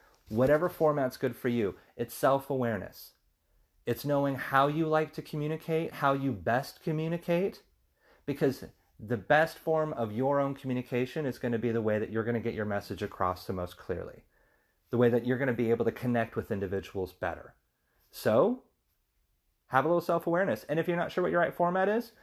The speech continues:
try it. I'm running audio right now off of my phone.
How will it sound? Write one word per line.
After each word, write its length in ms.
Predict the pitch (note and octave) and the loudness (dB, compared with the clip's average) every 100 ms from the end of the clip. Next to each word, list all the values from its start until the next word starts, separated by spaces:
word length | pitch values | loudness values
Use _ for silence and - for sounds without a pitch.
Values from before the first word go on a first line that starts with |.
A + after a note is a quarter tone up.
| - - _ - | -20 -20 _ 4
try 240 | D3 E3 | 6 6
it. 140 | G#2 - | 4 -2
I'm 160 | B2 | -2
running 300 | B2 D3 F3 | 2 2 2
audio 500 | D#3 C#3 C3 B2+ D3 - | 2 4 4 2 0 0
right 280 | G#2 B2+ | 2 2
now 200 | D#3 D3 | 2 2
off 140 | C#3+ C#3+ | 2 0
of 100 | D3+ | -2
my 140 | D#3+ | -2
phone. 380 | - A2 G#2 | 0 0 0